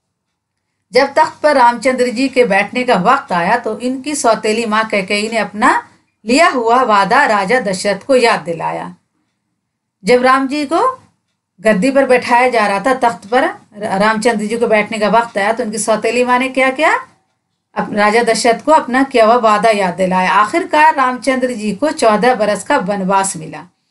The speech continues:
और इसके बदले में राम जी को क्या हुआ? चौदह साल का वनवास मिला।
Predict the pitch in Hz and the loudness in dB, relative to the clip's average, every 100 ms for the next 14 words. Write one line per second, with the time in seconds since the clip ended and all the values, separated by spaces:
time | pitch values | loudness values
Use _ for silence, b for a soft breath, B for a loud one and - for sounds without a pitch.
0 | _ _ _ _ _ 202 233 226 262 254 | _ _ _ _ _ 0 0 2 2 4
1 | 262 262 330 254 220 214 247 254 254 262 | 2 2 4 2 0 -2 -2 -2 0 2
2 | 269 349 415 220 202 220 220 226 226 320 | 2 0 0 0 0 0 0 0 0 0
3 | 415 208 196 190 185 175 165 160 | 0 -2 0 -2 -2 -6 -6 -8